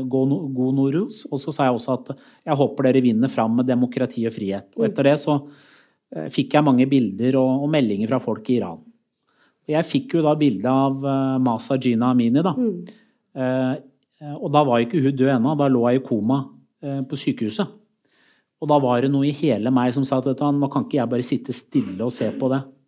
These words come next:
Speaker 1: Og da lagde jeg denne enkle videoen, hvor jeg sa noe sånt som at jeg håper at dere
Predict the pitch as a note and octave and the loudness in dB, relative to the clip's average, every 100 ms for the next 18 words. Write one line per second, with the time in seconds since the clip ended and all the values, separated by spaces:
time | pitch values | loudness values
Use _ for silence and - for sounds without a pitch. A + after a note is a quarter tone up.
0 | _ _ _ _ _ _ _ _ C#3 D3 | _ _ _ _ _ _ _ _ 0 2
1 | E3 C#3 G#2 C3 D3 C3+ C3+ - - E3+ | 4 2 2 0 2 2 2 -2 -4 -2
2 | C3 F#2+ - C3+ C#3 A#2 B2+ G#3 G#3 - | 0 -2 -4 0 2 2 2 0 -4 -10
3 | _ _ - D3+ D3 C3+ B2+ D3 C#3+ C#3 | _ _ -4 -4 -2 0 0 0 -2 0
4 | C3 B2 C#3 C#3 C3+ D3 C#3+ D3+ C#3+ D3 | -2 -2 0 -2 -2 -2 0 0 2 4
5 | D#3+ F3 - _ _ _ - D3 D3+ C#3 | 4 2 -8 _ _ _ -4 0 2 4
6 | A2 | 2